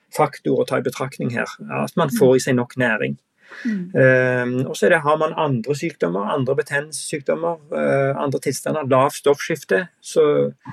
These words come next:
Speaker 1: så er det noe man bør kartlegge hvis man kommer til doktoren og sier, «Jeg er trøtt og slapp, skyldes det I B D, eller skyldes det andre ting?» Så bør man ta en runde på disse tingene.
Speaker 2: Mm.
Speaker 1: Ehm, og, og ikke minst dette med,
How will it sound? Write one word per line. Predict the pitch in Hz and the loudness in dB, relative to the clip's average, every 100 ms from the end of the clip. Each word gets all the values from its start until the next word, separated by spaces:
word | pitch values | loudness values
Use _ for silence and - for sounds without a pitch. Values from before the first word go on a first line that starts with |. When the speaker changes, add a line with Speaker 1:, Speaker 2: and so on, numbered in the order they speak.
| - _ | -18 _
Speaker 1:
så | - 160 | -2 2
er | 147 | 4
det | 139 147 | 4 2
noe | 139 117 | 0 0
man | 139 135 | 0 2
bør | 135 | 0
kartlegge | 127 - 139 - - 131 139 | 0 -2 -6 -4 0 2 2
hvis | 123 - | -2 -2
man | 127 | -4
kommer | - 131 135 | -2 0 0
til | 131 | 0
doktoren | 120 - - 131 | -2 -2 -2 -2
og | 123 | -2
sier, | - 120 - | -2 0 2
«Jeg | 139 151 | 2 2
er | 151 | 2
trøtt | - 147 | 0 -2
og | 143 | -2
slapp, | 131 175 - - | 0 -2 -2 -14
skyldes | - 147 135 | -2 0 0
det | 139 139 | 0 -2
I | |
B | 135 | 2
D, | 139 143 | 4 4
eller | 156 | 2
skyldes | 156 139 135 | -2 -6 -6
det | 135 | -4
andre | 117 - | -4 -4
ting?» | - 123 | -6 -10
Så | - | -6
bør | 170 165 | 4 4
man | 175 | 4
ta | - 139 | 0 -2
en | 143 | 0
runde | 131 104 - | 0 -2 -6
på | - - | -6 -6
disse | - - | -6 -8
tingene. | - - - - _ _ _ | -12 -14 -16 -18 _ _ _
Speaker 2:
Mm. | 202 196 156 - _ - | -12 -12 -12 -18 _ -2
Speaker 1:
Ehm, | 127 123 117 113 131 127 135 139 | 2 2 0 -4 -6 -6 -8 -4
og, | 147 143 156 | 2 4 4
og | 147 | 0
ikke | 143 165 | 0 0
minst | 156 143 | 0 0
dette | 139 151 | -2 0
med, | 147 135 | 0 -2